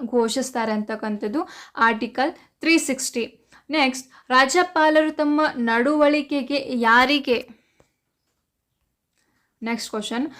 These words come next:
ರಾಜ್ಯಪಾಲರು ತಮ್ಮ ನಡವಳಿಕೆಗೆ ಯಾರಿಗೆ ಜವಾಬ್ದಾರಿಯಾಗಿರುತ್ತಾರೆ? ರಾಷ್ಟ್ರಪತಿಗೆ. ನೆಕ್ಸ್ಟ್,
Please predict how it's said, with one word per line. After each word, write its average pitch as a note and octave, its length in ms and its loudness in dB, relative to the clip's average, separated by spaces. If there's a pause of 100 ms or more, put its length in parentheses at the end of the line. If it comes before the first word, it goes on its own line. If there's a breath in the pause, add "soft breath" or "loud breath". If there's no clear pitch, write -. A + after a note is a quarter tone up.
(180 loud breath)
ರಾಜ್ಯಪಾಲರು B3+ 880 4
ತಮ್ಮ C4 320 -2
ನಡವಳಿಕೆಗೆ C4 1080 0
ಯಾರಿಗೆ C4+ 440 2
ಜವಾಬ್ದಾರಿಯಾಗಿರುತ್ತಾರೆ? A#3+ 1400 -2 (360 loud breath)
ರಾಷ್ಟ್ರಪತಿಗೆ. A#3 1080 -6 (3000 soft breath)
ನೆಕ್ಸ್ಟ್, G#3+ 500 -6